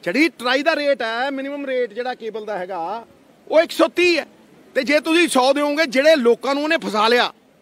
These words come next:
ਕੰਟਰੈਕਟਾਂ 'ਚ ਪਾ ਲਿਆ, ਤੇ ਉਹ ਵਿਚਾਰੇ ਬੇਰੁਜ਼ਗਾਰ ਹੋ ਜਾਣਗੇ। ਅਸੀਂ ਇਹੋ ਜਿਹਾ model ਦਿਆਂਗੇ, chief minister ਨਾਲ ਬੈਠ ਕੇ ਹੀ ਦਿਆਂਗੇ, ਕਿ ਇਹੋ ਜਿਹਾ ਵਧੀਆ model ਹੋਊਗਾ ਜਿਹਦੇ ਵਿੱਚ ਜਿੰਨੇ cable operator ਨੇ, ਉਹ ਵੀ ਸਾਹ ਲੈਣ ਨੂੰ ਥਾਂ ਹੋਊ।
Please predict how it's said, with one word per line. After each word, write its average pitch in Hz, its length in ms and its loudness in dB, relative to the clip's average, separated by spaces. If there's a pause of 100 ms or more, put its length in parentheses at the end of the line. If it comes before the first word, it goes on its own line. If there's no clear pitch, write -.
(160)
ਕੰਟਰੈਕਟਾਂ 247 480 -2
'ਚ 269 40 -6
ਪਾ 240 220 0
ਲਿਆ, 226 220 0 (840)
ਤੇ 277 40 -6
ਉਹ 311 220 0
ਵਿਚਾਰੇ 320 280 0
ਬੇਰੁਜ਼ਗਾਰ 320 480 2
ਹੋ 330 80 0
ਜਾਣਗੇ। 320 280 -4 (600)
ਅਸੀਂ 269 120 -6
ਇਹੋ 285 140 2
ਜਿਹਾ 339 200 0
model 311 400 -6
ਦਿਆਂਗੇ, 254 420 -4 (140)
chief 247 180 -10
minister 247 220 -4
ਨਾਲ 277 140 -4
ਬੈਠ 233 240 -4
ਕੇ 202 80 -10
ਹੀ 277 60 -4
ਦਿਆਂਗੇ, 220 360 -4 (960)
ਕਿ - 40 0
ਇਹੋ 277 160 2
ਜਿਹਾ 339 160 4 (140)
ਵਧੀਆ 339 300 0
model 277 260 -2
ਹੋਊਗਾ 233 420 -2 (540)
ਜਿਹਦੇ 311 300 2
ਵਿੱਚ 302 200 -4
ਜਿੰਨੇ 220 400 0
cable 285 320 0
operator 247 340 -2
ਨੇ, 214 120 -8
ਉਹ 254 120 -2
ਵੀ 302 80 -2
ਸਾਹ 269 240 -2
ਲੈਣ 277 180 2
ਨੂੰ 269 100 0
ਥਾਂ 254 160 2
ਹੋਊ। 247 180 -2